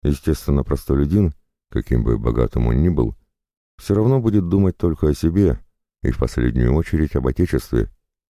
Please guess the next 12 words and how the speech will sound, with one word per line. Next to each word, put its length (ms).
ибо 220
отечество 500
торговца — 640
деньги, 560
и 80
только 340
деньги. 420
Именно 320
так 240
Риттер 280
фон 240
Эльсер 480